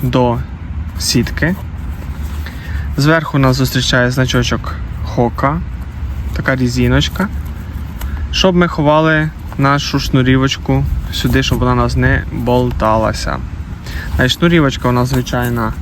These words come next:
затяжка. Досить така вона туга. Не буде у вас вона розшнуровуватись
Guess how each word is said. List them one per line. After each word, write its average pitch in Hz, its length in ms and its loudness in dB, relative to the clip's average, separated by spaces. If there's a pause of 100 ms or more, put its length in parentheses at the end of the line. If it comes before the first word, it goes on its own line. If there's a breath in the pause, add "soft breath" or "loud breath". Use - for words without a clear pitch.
(840 loud breath)
затяжка. 156 720 2 (920)
Досить 143 340 0
така 139 200 -2
вона 131 180 2
туга. 127 480 2 (1900)
Не 147 100 6
буде 139 240 4
у 123 60 2
вас 120 280 2
вона 117 280 0 (1160 loud breath)
розшнуровуватись 165 1200 2